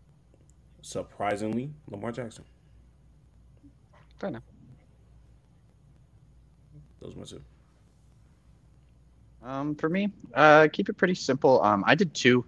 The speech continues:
Speaker 2: the, like, the two that I thought was, like, the most favorited in. And then I kinda just, like, was looking at, like, the odds and stuff like that. And, like, if I had to throw one out there that I would, you know, maybe, maybe like to take the odds on who I do it. Um, so Jalen Hurts,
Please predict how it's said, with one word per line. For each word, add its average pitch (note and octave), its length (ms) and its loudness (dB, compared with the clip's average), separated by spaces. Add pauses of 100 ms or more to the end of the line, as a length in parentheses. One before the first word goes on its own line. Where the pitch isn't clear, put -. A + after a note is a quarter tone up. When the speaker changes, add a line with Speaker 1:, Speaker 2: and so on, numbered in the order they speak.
Speaker 2:
the, G2+ 200 0
like, G#2 160 4
the A2+ 60 -2
two - 180 -2
that A2 120 6
I A2 60 6
thought G#2 240 4
was, F#2+ 200 -6
like, E2 180 -2
the G2 80 -4
most F2 280 -8
favorited F2 360 2
in. G2 120 0
And B2+ 80 0
then D3+ 140 6
I C3+ 60 6
kinda B2+ 240 0
just, A2 120 -10
like, G#2+ 160 0 (260)
was A#2+ 160 -2
looking B2 200 2
at, A#2 160 4
like, A2 180 0
the - 80 4
odds G2+ 360 6
and G#2 80 -12
stuff - 240 -2
like G2 180 0
that. F#2+ 220 6
And, F#2+ 100 -10
like, E2+ 200 -6
if - 60 -20
I A#2+ 60 8
had B2 80 6
to A#2 60 -2
throw A2 260 0
one G2+ 140 -2
out F#2+ 160 -2
there G2 140 0
that E2+ 180 2
I F#2+ 100 6
would, F2+ 160 0 (160)
you D#2+ 80 -10
know, D#2+ 180 -4
maybe, F#2 340 -2 (120)
maybe F#2 240 -2
like F#2 320 0 (140)
to G#2+ 80 -6
take G#2+ 160 2
the G2 120 2
odds G2 200 6
on F2+ 120 -2
who G2 160 0
I F2+ 120 6
do B2+ 180 2
it. C#3+ 140 4 (340)
Um, A#2+ 220 6
so B2+ 180 6 (300)
Jalen D3 300 8
Hurts, - 440 -4